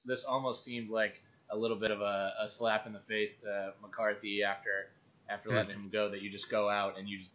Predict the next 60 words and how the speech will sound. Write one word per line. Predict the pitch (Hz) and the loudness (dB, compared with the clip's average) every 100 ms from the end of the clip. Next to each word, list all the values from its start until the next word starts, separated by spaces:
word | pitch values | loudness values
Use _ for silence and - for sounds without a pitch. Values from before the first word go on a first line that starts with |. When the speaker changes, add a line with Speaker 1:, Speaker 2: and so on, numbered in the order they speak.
| - | 0
Speaker 1:
ball | 107 101 101 | 2 4 2
out | 101 | 0
like | 98 98 104 | -4 -8 -12
you | |
did. | 87 101 101 92 | -8 -4 -2 -4
Uh, | 85 95 87 107 | -6 -6 -6 -8
I | |
mean, | 107 | -4
I'm | 110 | 0
not | 110 - | 0 0
saying | 113 104 98 - _ - | 0 0 -2 -10 _ -10
he | 120 | -6
played | 123 117 | 2 4
any | 107 104 | 4 2
differently | 98 107 110 104 | 0 -2 -2 -4
than | 101 | -4
he | |
would, | 98 107 95 | 0 2 2
but | 95 95 - _ 117 | -2 -8 -14 _ -4
this | 120 | -4
just | - 113 - - _ _ _ | -2 -4 -4 -14 _ _ _
puts | - 123 | -2 -2
a | 110 | -2
stamp | - 120 113 107 | 0 4 4 4
on | 107 | 0
the | 98 | 0
fact, | 110 101 95 | 0 0 0
I | 104 | -6
think, | 104 98 | -6 -6
if | |
you're | 101 101 | -2 0
Aaron | 98 98 | 2 2
Rodgers, | 95 98 98 90 | 2 0 -2 -8
that, | 95 95 - - - - | -4 -4 -6 -16 -20 -6
uh, | 87 90 | -2 -2
the | 92 | -2
Packers | 113 98 107 95 - | 0 0 0 -2 -4
leadership | 104 107 98 107 101 | -2 0 0 0 0
made | 101 | -2
the | 95 | 0
right | 92 92 | 0 2
call, | 127 123 110 - - - | 8 10 10 6 -4 -8
uh, | 95 92 90 | -2 0 0
and | 98 | -4
it's | 90 - | -6 -2
your | 110 104 | 2 2
team | 101 107 98 95 | 2 -6 -6 -6
and | 92 | -8
not | 98 98 | -6 -6
McCarthy's | 95 - 104 98 98 | -4 0 0 0 -6
team. | 104 98 95 - _ | -10 -12 -16 -20 _
It | 123 | 0
was, | 123 120 117 - | 4 4 2 -2
it | 123 127 | 0 2
was | 131 | 2
peak | - 131 131 | 0 -4 0
Aaron | 131 123 | 4 6
Rodgers, | 120 123 101 92 | 8 6 4 -2
right? | 101 101 | -4 -4
He's | 101 | -10